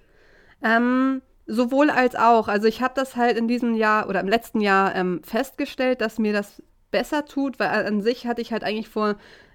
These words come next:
ein Manuskript zu beenden, hab das aber nicht geschafft. Hab aber trotzdem mehr geschafft, als ich dachte, weil wir ja den Nano so durchgezogen haben, beziehungsweise den Kano.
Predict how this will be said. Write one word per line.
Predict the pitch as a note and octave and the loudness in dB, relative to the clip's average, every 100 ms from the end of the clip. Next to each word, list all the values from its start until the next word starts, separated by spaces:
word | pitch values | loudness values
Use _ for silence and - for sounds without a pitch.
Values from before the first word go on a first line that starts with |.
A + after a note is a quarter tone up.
| - | -4
ein | |
Manuskript | G#3+ G#3+ A3 - A#3+ - | -2 -2 -4 -4 -6 -4
zu | G#3+ | -6
beenden, | F3+ F3+ A#3+ D4+ C#4 | -4 -2 0 0 -2
hab | A#3+ | -4
das | - G#3+ | -6 -6
aber | G3 G#3 | -6 -4
nicht | G#3 G3+ | -4 -6
geschafft. | G3 - G3 E4 - - _ - - - | -10 -4 -4 -4 -12 -20 _ -20 -20 -10
Hab | - B3+ | -4 -4
aber | - A3+ G#3+ | -2 -2 -4
trotzdem | - B3+ D#4 - - A3 A#3+ C4+ B3+ | -4 -4 -4 -8 -4 -2 0 -2 -6
mehr | G#3 A3 A#3 D4 | -4 -2 0 0
geschafft, | D4 C4 - B3+ - | -2 -4 -6 -6 -6
als | A3+ | -4
ich | A#3 | -2
dachte, | A#3 A3+ - F#3+ | 0 -2 -2 -4
weil | G3 | -2
wir | A3 | 2
ja | A#3 | 2
den | A3+ A3+ | 4 0
Nano | A3 A3 A3 G3 F3+ F#3 | 0 0 0 0 -2 -6
so | _ A3 G#3 | _ 0 0
durchgezogen | G3 G3 F#3 F#3+ G3+ G3+ | 2 -2 -2 -8 -6 -2
haben, | G#3+ | -2
beziehungsweise | G#3+ A3 G#3 F#3+ | -2 -4 0 0
den | F3+ | 0
Kano. | F#3+ G3+ F#3 A#3+ E4 | -4 -6 -6 -6 -6